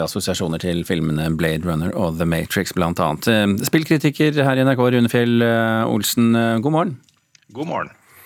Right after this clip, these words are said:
Speaker 1: Cyberpunk, eh, tjue syttisju, hva er det dette spillet vil fortelle oss?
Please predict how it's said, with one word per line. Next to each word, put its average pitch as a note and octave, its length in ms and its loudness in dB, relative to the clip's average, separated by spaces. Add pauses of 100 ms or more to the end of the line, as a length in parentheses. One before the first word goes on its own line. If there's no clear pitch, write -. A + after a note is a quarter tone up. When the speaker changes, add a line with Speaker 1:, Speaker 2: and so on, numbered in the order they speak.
(640)
Speaker 1:
Cyberpunk, D3+ 680 2
eh, D#3 260 4
tjue C3 720 4
syttisju, C3 540 2
hva B2+ 560 2
er G#2+ 40 -2
det A#2 280 0
dette G#2+ 260 0
spillet F#2+ 260 -2
vil G2 140 -2
fortelle G2 280 -2
oss? - 180 -8